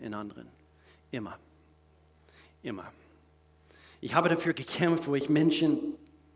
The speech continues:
äh, immer über den Jahren, ich habe immer dafür kämpfen müssen, da ich Menschen leite. Okay, wir stehen natürlich diese Gemeinde vor und ich muss einfach sagen, Melanie und ich, wir wurden oft en-, enttäuscht.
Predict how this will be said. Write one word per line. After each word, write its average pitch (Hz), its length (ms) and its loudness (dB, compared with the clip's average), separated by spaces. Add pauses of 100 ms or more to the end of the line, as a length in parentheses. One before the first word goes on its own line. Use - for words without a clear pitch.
(280)
äh, 117 400 -8 (100)
immer 185 420 2
über 139 180 -2
den 131 120 0
Jahren, 117 300 -2
ich 127 80 -6
habe 147 120 -2
immer 170 220 2
dafür 170 240 -2
kämpfen 143 560 -2
müssen, 117 460 0 (500)
da 143 140 4
ich 143 160 0
Menschen 156 400 6
leite. 127 480 0 (480)
Okay, 131 420 -6
wir 131 120 -4 (400)
stehen 147 300 0
natürlich 139 320 0
diese 123 200 -6
Gemeinde 139 440 0
vor 143 360 -2 (380)
und 135 340 0
ich 180 160 0
muss 170 240 4
einfach 156 360 -2 (600)
sagen, 147 640 0
Melanie 175 340 8
und 175 100 6
ich, - 460 2 (1900)
wir 175 120 0
wurden 208 220 0
oft 160 240 -4
en-, 151 120 -8
enttäuscht. - 580 -10